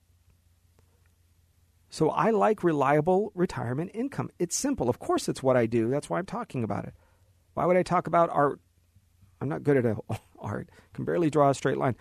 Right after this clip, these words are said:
Certainly don't ask my opinion on fast cars. Not an, not an expert. But guaranteed income, protecting your, your assets,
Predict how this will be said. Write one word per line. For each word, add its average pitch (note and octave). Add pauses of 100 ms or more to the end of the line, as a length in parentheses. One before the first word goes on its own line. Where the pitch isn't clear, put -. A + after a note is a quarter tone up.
(180)
Certainly A3
don't F3+
ask F3
my D#3+
opinion D3+
on C3
fast B2+
cars. A#2+ (160)
Not B2+
an, C3+
not C#3
an C3+
expert. - (1900)
But B2 (640)
guaranteed D#3+
income, F3
protecting D3
your, D3
your C3+
assets, -